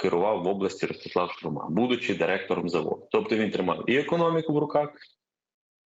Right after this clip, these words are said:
і, е, місто, і область. І вони там робили собі, в принципі, ну, і він показав, що він може це зробити, ну, маючи там ресурс заводу, трошечки включити медійку, трошечки там,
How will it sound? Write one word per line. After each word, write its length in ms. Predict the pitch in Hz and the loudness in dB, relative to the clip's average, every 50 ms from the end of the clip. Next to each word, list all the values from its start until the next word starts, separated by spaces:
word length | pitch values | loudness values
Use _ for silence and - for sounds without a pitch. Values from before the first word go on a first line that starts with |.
| _ _ | _ _
і, 400 | 123 127 135 139 139 139 135 - - | 2 4 4 4 4 4 4 4 4
е, 340 | 101 104 101 101 98 95 | 4 4 6 6 4 4
місто, 640 | 95 107 135 170 202 - - - 180 170 175 175 - - | 4 2 2 0 0 -4 -2 0 2 2 2 0 0 -2
і 120 | 139 - | 0 2
область. 600 | 185 175 - - - - - - - - - _ _ _ _ _ | 2 0 0 0 -4 -8 -10 -12 -16 -18 -20 _ _ _ _ _
І 100 | - 98 | 0 2
вони 220 | 98 113 151 196 | 4 4 2 2
там 240 | 196 190 165 165 147 | 2 2 2 2 2
робили 440 | 123 123 101 110 139 160 151 143 135 | 2 2 4 4 2 4 4 2 2
собі, 280 | - - 101 95 113 120 | 0 -2 0 0 0 0
в 80 | - | 2
принципі, 540 | - 110 117 117 - 107 - - 101 98 - - - - - _ _ _ _ _ _ _ _ - - | 0 0 0 0 -2 -2 -2 0 -2 -2 -2 -8 -12 -16 -18 _ _ _ _ _ _ _ _ -2 0
ну, 120 | 135 135 117 | 2 2 4
і 120 | - 110 | 2 2
він 180 | 110 143 151 143 | 2 2 2 2
показав, 400 | 127 - 123 113 123 147 180 175 | 2 0 0 2 2 2 2 2
що 120 | - 110 | 0 0
він 160 | 98 127 135 | 0 2 2
може 260 | 123 127 139 127 120 - - | 4 2 4 2 0 0 0
це 100 | 113 101 | 0 0
зробити, 680 | 98 92 92 87 113 135 - - 117 104 101 98 90 95 | 2 0 2 0 0 0 0 0 2 2 4 2 2 2
ну, 100 | 98 85 | 2 2
маючи 360 | 85 95 107 107 107 - 95 | 2 2 2 2 0 0 0
там 160 | 98 95 92 | 0 0 0
ресурс 340 | 92 95 - - 107 98 92 | 0 0 0 0 0 0 2
заводу, 540 | 101 113 127 202 269 240 226 202 202 - - - - - - - _ - | 2 2 4 4 4 4 2 0 0 -4 -8 -14 -16 -18 -20 -20 _ 0
трошечки 400 | 113 120 120 - 101 - - 107 | 0 2 2 0 -2 0 -2 -2
включити 460 | 104 - 107 101 - 113 107 - 104 | 0 0 0 0 2 0 0 2 2
медійку, 460 | 104 110 110 160 190 202 185 - 113 | 2 2 2 2 2 0 2 0 0
трошечки 480 | - 107 107 107 - 101 - - - 95 | 2 2 2 2 0 -2 -2 -2 -2 0
там, 280 | - 95 92 92 87 | 2 0 0 0 0